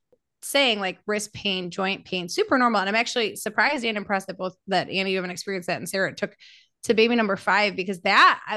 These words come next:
that was actually one of the first things for me. I think even after baby number one, I was like, "Why does this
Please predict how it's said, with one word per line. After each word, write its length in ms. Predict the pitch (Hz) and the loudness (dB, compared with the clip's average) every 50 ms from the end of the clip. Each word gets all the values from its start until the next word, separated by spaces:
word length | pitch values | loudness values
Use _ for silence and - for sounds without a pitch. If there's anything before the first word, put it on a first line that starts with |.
| 185 180 196 | -8 -6 -4
that 280 | 208 214 254 320 330 269 | 0 2 4 4 2 2
was 120 | 262 233 | -2 -2
actually 300 | 226 208 202 - 226 214 | -2 -4 -4 -6 -8 -8
one 160 | 208 202 196 - | -8 -8 -10 -12
of 60 | 185 180 | -16 -18
the 80 | 190 - | -18 -8
first 360 | - 208 208 208 208 - - | -4 -2 -2 -2 -2 -4 -4
things 280 | 202 190 185 180 - | -4 -4 -4 -4 -6
for 80 | - 220 | -8 -6
me. 140 | 196 190 180 | -4 -4 -4
I 100 | 170 180 | -4 -6
think 240 | - 220 220 214 240 | -4 -6 -4 -4 -4
even 160 | 226 214 202 | -4 -2 -2
after 260 | 196 185 170 - 180 | -2 -2 -4 -4 -2
baby 240 | 170 170 175 170 165 | -2 -2 -2 -2 -4
number 260 | 170 160 151 135 175 | -6 -4 -4 -2 -2
one, 160 | 180 175 151 | -2 -2 -2
I 80 | 135 120 | -4 -4
was 80 | 190 | -4
like, 140 | - 156 - - | -4 -6 -6 -4
"Why 640 | 185 185 180 - - - 349 370 381 381 381 370 | -2 -2 0 0 2 0 0 2 2 2 0 0
does 220 | 277 - 220 202 | -2 -4 -10 -4
this 480 | 202 247 269 311 294 - - - - | -2 0 0 0 -2 -4 -8 -10 -12